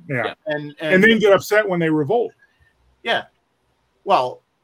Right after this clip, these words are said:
Speaker 2: you know, that was the, this other force controlling them that caused them to revolt. But
Speaker 1: Sure.
Speaker 2: you know, the stupidity of the storyline was just like, and apparently from what Dave Blass told me,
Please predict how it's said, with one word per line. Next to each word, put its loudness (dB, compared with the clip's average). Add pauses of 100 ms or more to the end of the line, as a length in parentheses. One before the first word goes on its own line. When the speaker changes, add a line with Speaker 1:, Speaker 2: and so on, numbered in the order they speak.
(400)
Speaker 2:
you -2
know, -8
that -2
was -6
the, -12
this -12
other -4
force -6
controlling -6
them -14
that -18
caused -8
them -18
to -20
revolt. -10
But -18 (180)
Speaker 1:
Sure. -8
Speaker 2:
you -2
know, -6
the -2
stupidity -4
of -2
the -14
storyline -6
was -14
just -12
like, -6
and -10
apparently -6
from -12
what -6 (720)
Dave -8
Blass -4
told -10
me, -16